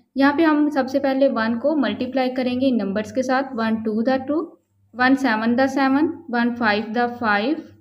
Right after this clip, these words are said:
वन वन दा one। Multiply का यहाँ पे हम symbol write करेंगे, फ़ोर का table अब हम read करेंगे, फ़ोर टू दा एट, फ़ोर सेवन दा ट्वेंटी एट, ट्वेंटी एट का यहाँ पे हम write करेंगे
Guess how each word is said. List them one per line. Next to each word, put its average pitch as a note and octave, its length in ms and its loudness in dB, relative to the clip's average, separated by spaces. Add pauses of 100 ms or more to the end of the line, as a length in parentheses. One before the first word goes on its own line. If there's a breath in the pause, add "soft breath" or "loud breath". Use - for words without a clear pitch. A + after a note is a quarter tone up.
वन A3+ 260 0 (100)
वन G#3 280 0
दा A#3 120 0 (200)
one। F3+ 280 -4 (340 loud breath)
Multiply B3+ 560 2
का D#4+ 120 0
यहाँ B3 260 0
पे B3+ 100 -2
हम B3 240 -2 (560 loud breath)
symbol A3+ 360 0
write B3 340 2
करेंगे, B3+ 380 0 (580)
फ़ोर E4 160 4
का F#4+ 140 0
table D4 380 4 (440)
अब A3+ 180 -2
हम B3+ 180 0
read G#3 320 -6
करेंगे, F3+ 380 -6 (680)
फ़ोर C#4 260 8
टू D4+ 160 4
दा D4+ 120 2 (140)
एट, A3 460 -4 (1600)
फ़ोर D4+ 200 8
सेवन C#4 400 2
दा D4+ 120 2
ट्वेंटी C4 480 0
एट, B3 320 0
ट्वेंटी B3 380 -2
एट A#3+ 260 2
का C#4 80 2
यहाँ A#3+ 240 0
पे C4 100 -2
हम B3 180 -2
write G#3+ 360 -2
करेंगे A#3+ 380 0